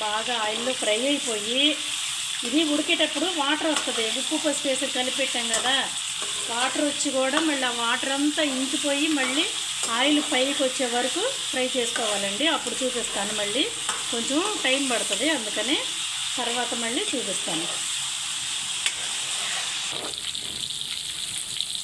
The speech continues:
చూసారండి, వాటర్ ఇంకిపోయి ఆయిల్ పైకి వచ్చింది, ఫ్రై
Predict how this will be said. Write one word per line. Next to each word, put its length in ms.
చూసారండి, 640
వాటర్ 320
ఇంకిపోయి 560
ఆయిల్ 280
పైకి 280
వచ్చింది, 460
ఫ్రై 180